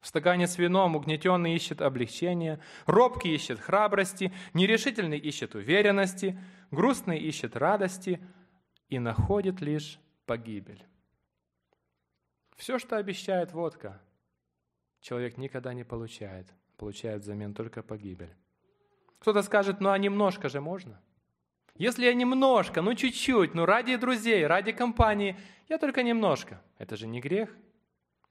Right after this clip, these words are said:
Давайте посмотрим, что говорит Библия. Библия говорит: «Не только не пей», но говорит:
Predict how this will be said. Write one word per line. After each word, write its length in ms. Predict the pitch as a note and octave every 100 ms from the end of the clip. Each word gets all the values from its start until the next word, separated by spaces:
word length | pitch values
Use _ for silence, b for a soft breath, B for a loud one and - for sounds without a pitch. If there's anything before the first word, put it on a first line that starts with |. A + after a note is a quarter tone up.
| _
Давайте 240 | B2 D3 D3+
посмотрим, 440 | D3+ E3+ D#3 D#3
что 200 | D3 E3
говорит 340 | D3+ D3+ D3 C3+
Библия. 400 | E3+ D3 A2+ - B B B B
Библия 540 | A#2+ B3+ B3 B3 A#3 F3+
говорит: 600 | G3+ A3 A#3+ A#3 - - -
«Не 120 | F3
только 580 | F3 - C#4 D#4+ D4+ C#4+
не 160 | C4 B3
пей», 440 | - F3 A#2+ G2 - _ _ _ _ _ -
но 120 | F3+
говорит: 420 | G3+ G#3 A3 A3